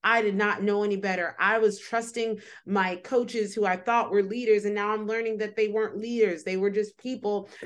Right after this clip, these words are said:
who, let me take it back, not everybody, but not all of them were leaders. Some of them were opportunists. Some of them were more business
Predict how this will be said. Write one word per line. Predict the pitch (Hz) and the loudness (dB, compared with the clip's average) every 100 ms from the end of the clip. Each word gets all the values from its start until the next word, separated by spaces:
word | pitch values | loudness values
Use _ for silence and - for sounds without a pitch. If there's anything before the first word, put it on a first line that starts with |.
| - | -4
who, | 427 - _ _ _ _ _ _ - | -4 -6 _ _ _ _ _ _ -4
let | |
me | 196 | -4
take | 190 190 | -2 -4
it | 226 | -4
back, | 190 170 - | -4 -6 -8
not | 185 185 | -8 -6
everybody, | 180 175 170 160 165 170 - _ | -6 -8 -8 -10 -12 -14 -20 _
but | - 220 | -2 0
not | 226 233 | 2 4
all | 226 233 | 4 2
of | 240 | 2
them | 220 220 | 2 2
were | 220 | 0
leaders. | 214 254 208 170 | -2 -2 -2 -2
Some | - 202 | -6 -4
of | 247 214 | -4 -2
them | 214 | 0
were | 220 - | 0 0
opportunists. | 190 196 208 240 262 247 143 - - - - | 0 0 -2 -2 -2 -2 -4 -8 -18 -20 -16
Some | - 240 | -4 -2
of | 254 220 | -2 0
them | 233 220 | -2 2
were | 208 202 | 2 2
more | 202 220 240 196 - | 4 4 4 -2 0
business | 214 247 - 208 196 196 | 0 2 -2 -4 -2 -4